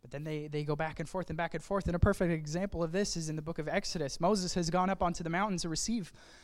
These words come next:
the law from God, and he, that he's written into the side of the mountain with his own hand, and when he comes back down, the people have made this golden calf that they're worshiping because God has taken too long, and Moses might be dead, or he might not care.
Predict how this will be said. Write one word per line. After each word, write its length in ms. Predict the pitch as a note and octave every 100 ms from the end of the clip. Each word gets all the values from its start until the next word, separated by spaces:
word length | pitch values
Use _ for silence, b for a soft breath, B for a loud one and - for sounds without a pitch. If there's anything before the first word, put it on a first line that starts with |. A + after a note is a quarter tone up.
| B
the 80 | E3
law 300 | F3 G#3 F3
from 240 | - E3+
God, 320 | F3 A#3+ G#3 F3+
and 160 | E3
he, 100 | D#3+ D3+
that 100 | D#3
he's 240 | F3+ D#3 - -
written 320 | D3 A#3 F#3
into 220 | G#3 G3+
the 100 | F3
side 240 | F3 G3+ G3+
of 60 |
the 60 | F3
mountain 280 | F#3 A3+ F3+
with 120 | F3
his 160 | E3 F#3
own 140 | F3+
hand, 420 | F3 C4+ A#3 F3 B B B B B B _ _ _ _ _ -
and 80 | E3+
when 80 |
he 60 | E3+
comes 220 | - A3
back 200 | G3 F#3+
down, 280 | G#3+ C4+ A3+
the 60 | F3+
people 360 | B3 B3+ F#3+
have 140 | E3 F3
made 180 | G3+ E3
this 140 | -
golden 340 | G3+ A3 G#3+
calf 360 | G3+ A3 G3+ -
that 100 | D#3+
they're 140 | F#3+
worshiping 440 | F#3+ A#3 - D#3+ D#3
because 240 | D3+ D#3+
God 220 | F3+ A3+
has 140 | B3+ G#3
taken 320 | C4 C4+ G3+
too 160 | F3+ D3
long, 380 | C3 A#2+ F3 - b b b b b
and 100 | E3+
Moses 340 | A3 B3 A3+ G#3
might 160 | G#3+
be 100 | G3
dead, 380 | E3 C#3+ B2+ B2+ -
or 120 | D#3+
he 100 | G3
might 180 | F3 D#3+
not 160 | C#3+
care. 360 | - D3 A#2